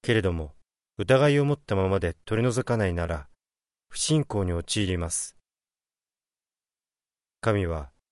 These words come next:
あなたが疑いを持つのではなく、信じることを求めておられます。旧約聖書に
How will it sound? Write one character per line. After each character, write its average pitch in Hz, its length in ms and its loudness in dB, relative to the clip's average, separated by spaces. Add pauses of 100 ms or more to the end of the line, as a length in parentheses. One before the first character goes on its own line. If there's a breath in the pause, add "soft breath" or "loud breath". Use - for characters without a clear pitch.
(300)
あ 107 100 2
な 123 120 6
た 107 120 2
が 95 120 2
疑 123 340 4
い 131 100 4
を 123 40 2
持 127 120 0
つ - 160 -2
の 98 80 2
で 90 80 0
は 87 140 0
な 90 120 -2
く、 78 260 -10 (520)
信 147 260 2
じ 156 120 2
る 143 100 2
こ - 140 -6
と 117 140 0
を 98 80 2
求 90 260 -2
め 131 120 0
て 95 100 -4
お 85 100 0
ら 92 100 2
れ 92 80 0
ま 85 140 -2
す。 - 260 -6 (2500)
旧 131 140 2
約 156 220 2
聖 147 180 0
書 - 160 -4
に 85 300 -6